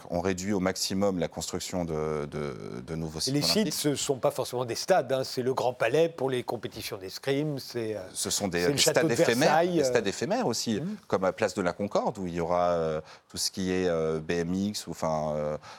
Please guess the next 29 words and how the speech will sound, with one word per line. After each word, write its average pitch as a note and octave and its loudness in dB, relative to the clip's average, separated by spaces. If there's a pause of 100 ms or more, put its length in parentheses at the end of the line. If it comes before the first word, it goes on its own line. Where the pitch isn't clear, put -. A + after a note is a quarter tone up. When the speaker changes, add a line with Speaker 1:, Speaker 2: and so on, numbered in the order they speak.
(220)
Speaker 1:
enfin, C#2+ -4
breakdance, F#2+ 0
euh, E2+ 2
voilà. C#3+ 2
Donc, F#2+ -4
euh, F#2 -2
du E2 -8
coup, C#3+ -4
là, B2+ 4
on G#2 0
aura F2 4
une F#2 -2
tribune G2+ -4
pour - -2
quinze D3+ -2
jours. G2+ -2 (540)
Euh, D#2 2 (240)
après, - 2
ce - -2
qui - -8
coûte, - -4 (100)
euh, D#2 -2
c'est, G2+ 0
euh, D#2 0
tout D#2+ -10
ce - -4
qui F2 -6
est F2+ 0
autour. B2+ -4